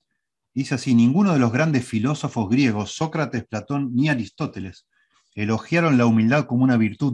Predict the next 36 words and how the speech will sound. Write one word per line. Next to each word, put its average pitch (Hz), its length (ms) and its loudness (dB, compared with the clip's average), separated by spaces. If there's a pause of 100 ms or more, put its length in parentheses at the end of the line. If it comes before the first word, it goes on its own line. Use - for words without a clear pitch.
digna 151 320 2
de 113 100 0
practicarse, 110 800 -10 (500)
ya - 200 -12
que 110 100 -2
nunca 139 180 -2
llegaron 131 380 0
a 120 60 2
desarrollar 110 500 -2
un 120 120 0
concepto 113 720 -2
de 110 160 2
Dios". 123 680 0 (300)
Esto 139 200 -2
me 110 100 0
llamó 107 200 -2
la 104 60 -2
atención. 95 440 -10 (720)
La 107 140 -2
razón, 110 800 2
según 113 380 -2
da 117 100 2
este 110 420 -6 (220)
sitio - 500 -6
secular 113 560 -4 (680)
en 90 120 -12
internet, 95 540 -4 (140)
de 95 160 -10
que 101 100 -6
los 92 160 -6
filósofos 117 540 -2
griegos 113 400 2
nunca 123 500 2
valoran 113 320 0
la 113 80 2
humildad, 110 400 -2